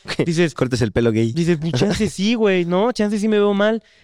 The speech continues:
Speaker 2: Pero era ella, güey. O sea, estaba utilizando como el hate.
Speaker 1: Sí, o sea,
Speaker 2: Eh,
Speaker 1: cosas que le contabas en la intimidad
Speaker 2: claro,
Speaker 1: para
Speaker 2: güey.
Speaker 1: verte. Oye,
Speaker 2: Ay,
Speaker 1: oye,
Speaker 2: ay,
Speaker 1: oye.
Speaker 2: <laughs> perdón-, perdóname, eh, el,
Speaker 1: Pues no te
Speaker 2: le choqué,
Speaker 1: envergues.
Speaker 2: le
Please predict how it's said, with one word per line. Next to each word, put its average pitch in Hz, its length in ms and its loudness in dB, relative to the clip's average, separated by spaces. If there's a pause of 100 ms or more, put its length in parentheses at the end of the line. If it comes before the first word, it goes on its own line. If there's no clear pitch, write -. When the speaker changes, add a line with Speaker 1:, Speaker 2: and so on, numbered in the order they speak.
(140)
Speaker 2:
Pero 185 200 2
era 208 160 0
ella, 240 220 0
güey. 175 280 2
O 156 60 0
sea, 175 100 0
estaba 185 240 0
utilizando 202 580 0
como 170 220 -4
el 151 160 -4
hate. 214 320 -2
Speaker 1:
Sí, 156 680 2
o 165 60 0
sea, 147 280 -2
Speaker 2:
Eh, 139 40 -6
Speaker 1:
cosas 180 260 -2
que 165 100 0
le 139 80 2
contabas 147 360 0
en 143 100 2
la 131 80 4
intimidad 131 360 0
Speaker 2:
claro, 285 240 2
Speaker 1:
para 147 160 2
Speaker 2:
güey. 117 240 -2 (160)
Speaker 1:
verte. 185 340 -4
Oye, 226 280 0 (220)
Speaker 2:
Ay, 339 140 2
Speaker 1:
oye, 285 160 2
Speaker 2:
ay, 262 80 -4 (140)
Speaker 1:
oye. 294 340 2
Speaker 2:
<laughs> - 0 -
perdón-, - 500 -4
perdóname, 202 440 0 (100)
eh, 175 140 0 (160)
el, 185 240 -10 (160)
Speaker 1:
Pues 202 140 -2
no 190 120 2
te 208 120 0
Speaker 2:
le 165 40 0
choqué, 175 140 2
Speaker 1:
envergues. 180 180 2
Speaker 2:
le 185 100 0